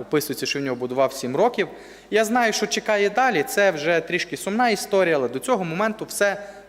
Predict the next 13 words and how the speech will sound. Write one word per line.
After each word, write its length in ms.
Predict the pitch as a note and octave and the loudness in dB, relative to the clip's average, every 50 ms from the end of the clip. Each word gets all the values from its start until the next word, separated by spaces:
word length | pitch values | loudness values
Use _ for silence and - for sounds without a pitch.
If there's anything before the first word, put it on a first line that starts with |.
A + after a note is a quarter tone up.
| - - | -10 -4
позитивно 540 | - E3+ E3 F#3 F3+ - G3+ E3 D#3 C#3+ | -4 -2 -2 -2 0 0 0 0 0 -2
в 60 | C3+ C#3 | -2 -2
його 220 | C#3 C3 C#3+ C#3 | -2 0 0 0
житті. 420 | B2 C3+ C3+ - - D3 C3 A2 - - - - - - - - - _ | 0 -2 -6 -4 -2 -2 -2 -2 -2 -6 -18 -20 -20 -20 -20 -20 -20 _
Царство, 400 | - - A3 G#3 G3+ G#3 - F3 | -2 0 2 2 2 0 0 0
яке 200 | E3 D#3+ E3 E3+ | 0 0 0 -2
дісталось 500 | D#3 D#3 D#3+ - - E3+ D#3+ D3+ D3 - | -2 -2 -4 0 0 2 2 2 0 -2
від 100 | D3 C#3 | -6 -4
батька 340 | C3+ D#3+ D#3 D3 - - C#3 | -2 -2 -2 -2 -2 -4 -2
Давида, 340 | C3 C#3 C3+ C#3+ C#3+ C3 C3 | 0 0 2 2 2 2 0
він 140 | C3 D3 D#3+ | -2 -2 -4
максимально 540 | E3 D#3+ - - F3+ F3+ F3 E3+ D#3+ D#3 C#3 | -4 -6 -6 -4 -2 0 0 0 0 -4 -6
укріпив, 640 | D#3 C#3+ - E3 D#3 D#3 - - G#3 G#3 G3 G#3 | -8 -6 -4 -4 -4 -2 0 2 2 2 2 -2